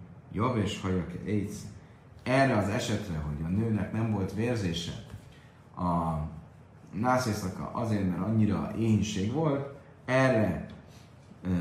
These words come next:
azt mondta, ö, Rebi, így megvalósult, teljesült az az ének a Jeremiás síralmaiból, ahol azt mondja, „Szafád, Öjröm, Al Acmon”,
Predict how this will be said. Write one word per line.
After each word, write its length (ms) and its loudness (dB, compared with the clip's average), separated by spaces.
azt 240 0
mondta, 580 -2
ö, 40 -4
Rebi, 480 2
így 300 -2
megvalósult, 1040 2
teljesült 600 0
az 160 -4
az 160 -2
ének 520 -2
a 140 -6
Jeremiás 680 0
síralmaiból, 680 2
ahol 280 -2
azt 200 -4
mondja, 420 -2
„Szafád, 460 2
Öjröm, 280 2
Al 80 2
Acmon”, 500 -2